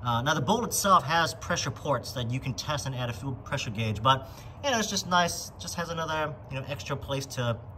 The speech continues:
check fuel pressure, so that's nice. I, I do hi-, this is a nice piece, it really is. So I, I highly recommend,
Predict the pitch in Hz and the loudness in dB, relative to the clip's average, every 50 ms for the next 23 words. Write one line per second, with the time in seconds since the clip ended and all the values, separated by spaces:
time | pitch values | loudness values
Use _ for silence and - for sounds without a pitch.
0 | - - - - 147 139 - - - 151 139 - - 113 104 104 98 90 - 117 | -14 -12 -6 -4 -4 -4 -4 -6 -8 -8 -6 -4 -2 -2 -2 -4 -6 -6 -4 -4
1 | 101 98 92 85 - - - - - - - - - - - - - - 113 123 | -4 -4 -4 -6 -10 -12 -14 -14 -14 -16 -16 -16 -16 -16 -16 -14 -6 -4 -4 -2
2 | - 104 101 101 98 - - 151 170 170 175 180 175 170 151 175 175 156 135 160 | -2 -2 -2 -2 -2 -2 0 2 2 4 6 4 4 4 4 0 0 2 2 2
3 | 156 151 180 190 - 160 135 131 123 117 110 - - 98 90 85 - - 127 131 | 2 2 0 -2 -2 0 0 2 2 0 0 -2 -4 -6 -4 -4 -4 -4 -4 -4
4 | 131 117 107 95 87 87 - - 107 107 120 123 123 127 131 127 143 135 131 127 | -2 -2 -2 -2 -2 -4 -4 -6 -4 -2 -2 -2 0 0 0 2 2 2 2 0
5 | 120 123 123 - 104 107 117 117 113 110 | 0 -2 -2 -2 -2 0 0 2 2 0